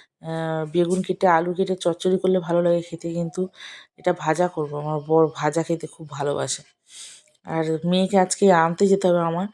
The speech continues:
কারণ একজন আর বই চলে এসেছিলো মেয়ের সাথে। আহ, বইটার জন্য একটু যেতে হবে। আর তারপর মেয়ে, আমার মেয়ে নিজের দুটো বই, আহ, দুটো খাতা ফেলে রেখে এসছে,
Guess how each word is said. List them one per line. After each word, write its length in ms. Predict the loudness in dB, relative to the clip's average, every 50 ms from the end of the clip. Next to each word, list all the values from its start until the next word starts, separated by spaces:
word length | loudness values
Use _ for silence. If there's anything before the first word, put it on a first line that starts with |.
| -14 -20 -20 -20 -20 _ _
কারণ 220 | _ -8 -6 -4 -4
একজন 320 | -4 -4 -2 -2 0 2
আর 160 | 2 2 0 0
বই 260 | -2 0 0 0 0 0
চলে 220 | 0 0 0 2
এসেছিলো 320 | 0 0 -2 -6 -6 -6 -6
মেয়ের 320 | -6 -6 -6 -6 -6 -8 -8 -10
সাথে। 380 | -8 -6 -6 -6 -6 -8 -12 -14 -14 -16 _ _ _ _ _ _ _ _ _ _ _ -14
আহ, 300 | -12 -10 -10 -10 -10 -12 -8 -6
বইটার 500 | -4 -4 -2 0 0 2 2 2 2 0 -2 -6 -10 _
জন্য 200 | -8 -6 -6 -4 -6
একটু 180 | -6 -8 -10 -6
যেতে 220 | -6 -6 -4 -2 -2
হবে। 160 | -2 0 0
আর 140 | 0 0 -2 -4 -8 _
তারপর 260 | -14 -10 -8 -6 -6 -6
মেয়ে, 340 | -6 -6 -6 -4 -2 -2 -2
আমার 240 | 0 0 0 -2 -2
মেয়ে 280 | -2 -4 -4 -2 -2 0
নিজের 360 | 0 0 0 2 4 4 4 4
দুটো 200 | 2 2 2 2 2
বই, 280 | 2 2 0 0 0 0 -2 -6 -12 -20 -20 -20 -20 -20 -20 _ _
আহ, 220 | -6 -4 -2 -2
দুটো 240 | -2 -4 -4 -2 -2 -2
খাতা 320 | 0 -2 -2 0 2 0
ফেলে 260 | 2 2 4 4 6 6
রেখে 260 | 4 2 2 0 0
এসছে, 280 | 0 0 -2 -6 -8